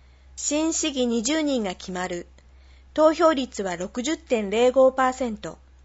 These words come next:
三好市議会議員一般選挙、市議選の投票が四月二十六日、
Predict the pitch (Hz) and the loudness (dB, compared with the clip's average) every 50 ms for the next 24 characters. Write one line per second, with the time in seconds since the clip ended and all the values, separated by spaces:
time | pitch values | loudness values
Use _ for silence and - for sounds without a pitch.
0 | - - - - - _ - _ _ _ _ - - - - - - _ - - | -20 -20 -20 -20 -20 _ -20 _ _ _ _ -20 -20 -20 -20 -20 -20 _ -20 -20
1 | - _ _ - - 220 262 302 311 320 - - 311 294 - - 262 240 285 294 | -20 _ _ -10 -4 -2 2 2 2 2 0 -2 -4 -4 -4 -4 -4 -4 -4 -4
2 | 294 302 285 285 285 277 240 247 254 269 262 247 220 185 170 - _ - - 208 | 0 2 2 2 2 0 -2 -4 -4 -2 -2 -4 -4 -6 -10 -14 _ -14 -14 -14
3 | - _ - 294 302 311 311 294 - 302 294 262 220 - - 190 175 175 - - | -14 _ -2 0 0 0 0 -2 -2 -4 -2 -4 -4 -8 -12 -14 -14 -14 -16 -20
4 | _ _ _ _ - _ _ - - - - 220 277 320 302 - 311 311 302 294 | _ _ _ _ -20 _ _ -16 -10 -8 -6 -2 -2 -2 0 0 0 0 2 2
5 | 302 294 294 302 294 294 285 294 294 277 269 262 240 233 233 - - _ _ _ | 0 0 0 2 2 2 2 0 -2 -2 -2 0 -2 -4 -6 -6 -12 _ _ _
6 | _ _ _ _ - - - 226 240 240 294 294 294 - - 277 285 262 247 262 | _ _ _ _ -12 -8 -6 -4 0 2 0 0 0 -4 -6 -6 -4 -2 0 0
7 | 320 294 294 285 254 208 202 190 190 - 214 208 202 208 202 - - 208 208 202 | 0 0 0 0 -2 -2 -4 -6 -10 -8 -8 -8 -8 -8 -10 -10 -12 -10 -12 -12